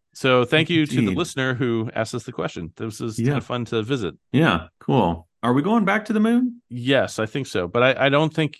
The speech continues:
Speaker 1: I know that China is, is working on it seriously right now.
Speaker 2: Hmm.
Speaker 1: But I feel like for the United States, at least, that the idea would be more to put Elon Musk on the Moon or, or something like that.
Speaker 2: <laughs> Or, or to Mars.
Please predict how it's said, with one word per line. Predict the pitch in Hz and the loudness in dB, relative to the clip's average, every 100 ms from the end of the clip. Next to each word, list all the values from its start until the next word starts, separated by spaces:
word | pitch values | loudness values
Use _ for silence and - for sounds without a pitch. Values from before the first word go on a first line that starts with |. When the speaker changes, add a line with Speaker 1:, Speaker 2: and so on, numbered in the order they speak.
| - | -6
Speaker 1:
I | 135 | 0
know | 143 180 | 2 4
that | 160 120 | 4 0
China | - 143 151 | -2 -2 -2
is, | 123 107 - | -4 -6 -10
is | 117 110 | -10 -4
working | 117 - | -4 -2
on | 110 | 0
it | 104 101 | -2 -6
seriously | - 127 117 107 98 | -6 -2 0 -2 -4
right | 90 87 | -4 -6
now. | 78 76 104 - | -8 -12 -10 -2
Speaker 2:
Hmm. | 104 85 - - | 0 -2 -6 -2
Speaker 1:
But | 110 107 - | 0 -2 -2
I | 123 | -2
feel | - 180 | 2 4
like | 175 160 156 - | 6 4 0 -8
for | - 131 | -2 0
the | |
United | 123 131 127 | 2 2 0
States, | - 139 135 | 0 -2 -2
at | - | -6
least, | 113 104 - | -4 -6 -6
that | 104 101 - | -6 -8 -2
the | 117 | 0
idea | 113 120 | 0 2
would | 120 110 | 0 0
be | 113 | -2
more | 110 110 113 113 110 - | -2 -2 0 -2 -4 -4
to | 117 107 - - | -2 -2 -4 -4
put | 135 120 | -4 0
Elon | 123 117 | 0 2
Musk | 110 104 - | 2 0 -2
on | 101 95 | -6 -4
the | |
Moon | 92 92 87 | -6 -6 -6
or, | 87 85 _ | -8 -12 _
or | - | -12
something | - 90 90 | -10 -10 -10
like | 85 | -8
that. | 85 73 _ | -8 -8 _
Speaker 2:
<laughs> | - | 0
Or, | 120 120 - - | 2 0 -2 -2
or | 104 101 - _ | 0 0 -4 _
to | 113 | -6
Mars. | 95 95 95 98 - | -2 -2 -2 -4 -10